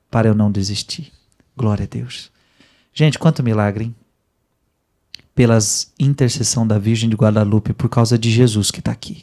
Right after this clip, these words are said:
Quanto milagre. Aliás, eu já quero dizer a vocês que semana que vem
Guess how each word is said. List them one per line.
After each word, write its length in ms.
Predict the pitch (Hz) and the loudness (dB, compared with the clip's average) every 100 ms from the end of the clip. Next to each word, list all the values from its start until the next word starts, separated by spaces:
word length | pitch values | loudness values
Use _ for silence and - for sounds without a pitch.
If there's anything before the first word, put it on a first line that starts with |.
| - | -2
Quanto 280 | 123 107 110 | -2 0 -4
milagre. 480 | 113 147 139 - _ _ _ _ - - - _ _ | -6 -8 -14 -20 _ _ _ _ -20 -20 -20 _ _
Aliás, 720 | 131 147 156 139 - - - _ _ - | 6 6 6 4 0 -6 -10 _ _ -2
eu 120 | 127 | 2
já 160 | 123 127 | 4 2
quero 320 | 139 135 127 | 4 4 4
dizer 360 | 117 113 117 | 4 4 4
a 20 | 107 | 2
vocês 560 | 107 - 151 131 - | 0 2 2 2 -2
que 320 | - 131 110 101 | -2 0 0 0
semana 420 | - 139 135 156 | 0 4 6 4
que 100 | - | 2
vem 280 | 123 135 | 4 6